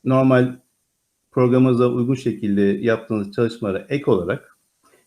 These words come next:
kimya dersinde, e, atom ve periyodik sistemle ilgili de soru çözmektir ki burada hatırladıklarımızı ya da yeniden belki öğrendiklerimizi pekiştirmiş olalım.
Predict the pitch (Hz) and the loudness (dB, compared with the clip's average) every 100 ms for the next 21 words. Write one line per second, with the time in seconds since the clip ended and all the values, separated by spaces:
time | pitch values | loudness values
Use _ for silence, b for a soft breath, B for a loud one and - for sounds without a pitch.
0 | _ - 127 143 131 117 98 98 95 98 | _ -2 2 4 4 4 4 0 -4 -2
1 | 147 - _ _ _ _ _ _ _ _ | -2 -6 _ _ _ _ _ _ _ _
2 | _ _ _ _ 110 110 104 104 - 131 | _ _ _ _ 0 2 2 2 0 -2
3 | 123 151 139 127 143 127 127 120 113 104 | -2 0 0 0 -2 -2 -4 -2 -2 0
4 | 98 95 92 135 165 165 - 123 123 127 | -2 -4 -4 -2 -2 -4 -2 0 2 0
5 | 107 107 101 - 165 - 165 165 - 139 | 2 0 -2 -4 -8 -2 -2 -2 -4 -2
6 | 147 110 101 - _ - 123 127 110 104 | 2 2 0 -6 _ -8 -2 2 2 0
7 | 98 95 87 95 143 180 160 95 101 110 | -2 -2 -4 -4 -6 -8 -10 -6 0 2
8 | 120 104 92 92 87 98 107 101 95 90 | 2 2 0 -2 -2 -6 -2 0 0 -2
9 | - 95 90 104 160 - 120 101 101 123 | -4 -4 -2 -4 -6 -4 -8 -8 -6 -4
10 | 135 104 87 82 | -2 -2 -2 -4